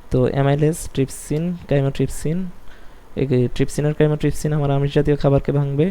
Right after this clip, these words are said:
অ্যামাইলেজ আমার শর্করা জাতীয় খাবারকে ভাঙবে, লাইপেজ আমার স্নেহ জাতীয় খাবারকে ভাঙবে। তো এই যে খাবারটা,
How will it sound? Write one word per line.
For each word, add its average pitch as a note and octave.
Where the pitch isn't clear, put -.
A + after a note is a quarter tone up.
অ্যামাইলেজ C3
আমার B2
শর্করা B2+
জাতীয় C3
খাবারকে -
ভাঙবে, C#3
লাইপেজ C#3+
আমার A#2+
স্নেহ B2+
জাতীয় A#2+
খাবারকে B2+
ভাঙবে। B2
তো C#3
এই C#3+
যে D3+
খাবারটা, C3+